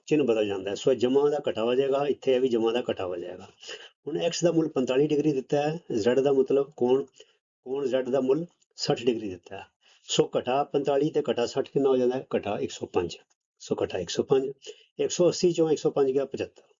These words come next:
ਸੋ ਸਾਡੇ ਕੋਲ ਵਾਈ ਦਾ ਮੁੱਲ ਆ ਗਿਆ। ਹੁਣ ਅਸੀਂ ਬੜੇ ਆਰਾਮ ਦੇ ਨਾਲ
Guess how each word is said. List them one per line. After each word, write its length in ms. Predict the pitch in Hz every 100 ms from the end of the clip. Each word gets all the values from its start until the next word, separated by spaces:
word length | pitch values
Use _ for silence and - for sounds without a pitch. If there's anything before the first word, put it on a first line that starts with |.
| _ _
ਸੋ 120 | -
ਸਾਡੇ 280 | 165 127 123
ਕੋਲ 140 | 151 135
ਵਾਈ 220 | 104 113
ਦਾ 100 | 117
ਮੁੱਲ 220 | 110 123
ਆ 260 | 175 92 90
ਗਿਆ। 220 | 90 - - - - - _ -
ਹੁਣ 160 | 185 190
ਅਸੀਂ 180 | 196
ਬੜੇ 160 | 156 139
ਆਰਾਮ 280 | 123 117 117
ਦੇ 120 | 120
ਨਾਲ 320 | 113 117 135